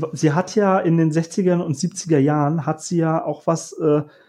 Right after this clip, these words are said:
was Frauen in der Industrie angeht, wirklich einfach Maßstäbe gesetzt. Sie war, soweit ich weiß, damals in den, in den sechzigern schon, ähm, die erste Frau, die, als es dann bei Mit Schirmscham und Melone, das heißt ja im Original, äh, The Avengers,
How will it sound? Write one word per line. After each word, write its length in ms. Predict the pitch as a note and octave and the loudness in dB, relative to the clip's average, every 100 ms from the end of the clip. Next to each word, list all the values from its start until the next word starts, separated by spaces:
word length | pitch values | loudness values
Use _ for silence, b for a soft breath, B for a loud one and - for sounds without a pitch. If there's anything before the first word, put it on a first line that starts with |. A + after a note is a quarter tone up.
| b _ | b _
was 180 | D3 | -4
Frauen 380 | - - C#3 G3 | -2 2 4 4
in 120 | F3 | 4
der 100 | D#3 | 4
Industrie 520 | D3 C#3+ C#3 - F#3 A#3+ | 2 0 -2 -4 -4 -2
angeht, 460 | D3 C#3 D3+ C#3+ | 0 0 0 -4
wirklich 300 | C#3+ - - | -6 -6 -4
einfach 240 | C#3+ C3+ C3 | -4 -2 -2
Maßstäbe 560 | C#3 F#3+ - C#3+ C#3 | -2 -2 -2 0 0
gesetzt. 480 | C3 B2 C3 - B B B | 0 0 -2 -4 B B B
Sie 220 | - C#3+ | -4 2
war, 320 | C3+ D3+ F3+ F3 | 4 4 2 -2
soweit 420 | C#3+ C#3 D3 D3 | -4 0 0 -2
ich 200 | - - | -10 0
weiß, 360 | C#3+ D3 D#3 - | 2 4 0 0
damals 460 | D3+ D#3+ F3 F3 | 2 4 2 0
in 120 | E3 | -2
den, 220 | D#3 D#3 D3 | 0 0 0
in 100 | C#3+ | 0
den 140 | C#3 | 2
sechzigern 560 | D3 D#3+ - E3+ C#3 C3+ | 2 -2 -2 0 0 0
schon, 300 | - D#3 - B B B - | -2 -2 -4 B B B 2
ähm, 300 | D3+ D3+ - | 4 4 -2
die 140 | E3 - | -8 -2
erste 360 | E3 G3 - A3 | 0 0 -2 -6
Frau, 640 | - - F3 D3+ G3+ C4+ - | -4 2 4 4 2 -2 -6
die, 260 | E3+ E3+ - - | -2 0 -2 -2
als 160 | D#3+ | -2
es 160 | F3+ - | -2 0
dann 180 | D#3 D#3 | 0 4
bei 220 | D3+ D3+ | 4 4
Mit 180 | D3+ C#3+ | 2 0
Schirmscham 560 | - F3 - E3 D#3+ | -2 -2 0 -2 0
und 160 | C#3+ D3+ | 0 0
Melone, 460 | C#3 C#3+ F#3+ E3 C#3+ | -2 0 2 2 2
das 200 | C#3+ - - | -2 -6 -2
heißt 220 | D3+ D#3+ | 0 2
ja 60 | D#3 | 0
im 60 | |
Original, 640 | D3+ D3+ D3 C#3+ C#3+ D#3 D3+ | 0 0 0 2 2 2 2
äh, 140 | C#3+ C3+ | 0 0
The 160 | C#3+ | 0
Avengers, 580 | C3+ C#3 E3+ D3 F3+ - | 2 2 2 0 0 -4